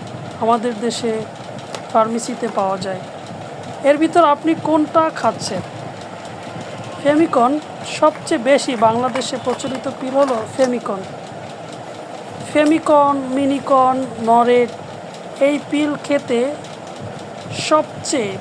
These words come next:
বেশি ভুল করে, যে ভুলটা সবাই প্রায় করে, যার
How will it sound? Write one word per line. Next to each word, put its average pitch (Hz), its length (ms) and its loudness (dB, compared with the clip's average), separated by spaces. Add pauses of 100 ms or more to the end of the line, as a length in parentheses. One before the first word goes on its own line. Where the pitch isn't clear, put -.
বেশি 262 360 4
ভুল 262 320 -2 (120)
করে, 220 220 2
যে 247 240 0 (120)
ভুলটা 254 380 2
সবাই 269 460 2 (120)
প্রায় 277 280 4
করে, 226 380 -2 (1000)
যার 262 240 6